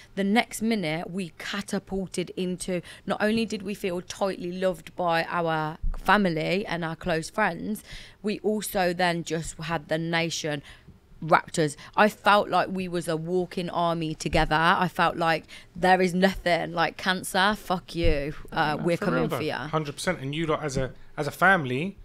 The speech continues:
Speaker 2: you smashed it.
Speaker 1: Yeah.
Speaker 2: You did.
Speaker 1: Yeah.
Speaker 2: Uh, of course, we can all sit here to saying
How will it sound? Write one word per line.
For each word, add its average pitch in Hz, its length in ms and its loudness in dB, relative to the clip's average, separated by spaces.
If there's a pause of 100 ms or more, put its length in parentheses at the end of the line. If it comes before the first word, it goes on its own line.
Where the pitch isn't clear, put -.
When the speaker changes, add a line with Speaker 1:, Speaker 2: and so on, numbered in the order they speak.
(220)
Speaker 2:
you 156 60 -12
smashed - 440 0
it. - 220 -6
Speaker 1:
Yeah. 156 300 -2 (180)
Speaker 2:
You 151 100 0
did. 196 400 6
Speaker 1:
Yeah. - 300 -8 (520)
Speaker 2:
Uh, - 100 -10 (100)
of 156 180 -2
course, - 460 2
we 131 100 -4
can 135 180 -4
all 127 460 -2
sit - 280 -4
here 131 140 -2
to 127 140 -6
saying 127 320 -4